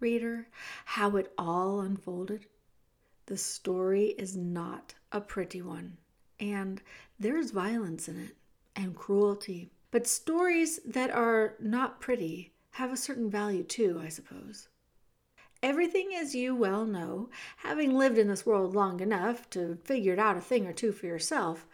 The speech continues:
cannot always just be sweetness and light.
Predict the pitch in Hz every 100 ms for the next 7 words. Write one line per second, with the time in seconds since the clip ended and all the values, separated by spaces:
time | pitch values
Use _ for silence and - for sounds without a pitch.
0 | - - - _ - 302 311 359 - -
1 | 277 277 208 180 180 208 214 185 - 185
2 | 233 165 160 - 226 214 175 190 - -
3 | - - 175 160 226 147 -